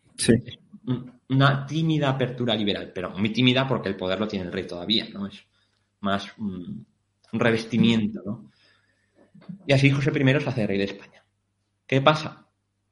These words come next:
Speaker 2: Que cuando las noticias de la abdicación de Bayona y de que Napoleón va a dar la, la corona a su hermano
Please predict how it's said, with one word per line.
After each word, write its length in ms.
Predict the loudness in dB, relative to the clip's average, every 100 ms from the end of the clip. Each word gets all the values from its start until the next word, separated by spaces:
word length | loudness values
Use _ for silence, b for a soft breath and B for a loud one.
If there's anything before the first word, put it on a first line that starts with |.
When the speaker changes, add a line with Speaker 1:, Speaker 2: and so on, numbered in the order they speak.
| _ -6
Speaker 2:
Que 140 | -4
cuando 280 | 0 2 2
las 120 | 0
noticias 420 | -4 -4 -4 -4 -4
de 60 |
la 60 | -6
abdicación 420 | -6 -8 -6 -2
de 60 | 0
Bayona 360 | 2 2 0
y 40 | -8
de 120 | -10
que 140 | -10
Napoleón 440 | -8 -6 -4 -2 0
va 40 |
a 40 | 0
dar 100 | -2
la, 300 | -4 -8 -14
la 160 | -10 -8
corona 240 | -4 -4
a 40 | -4
su 120 | -4
hermano 480 | -2 -2 -4 -10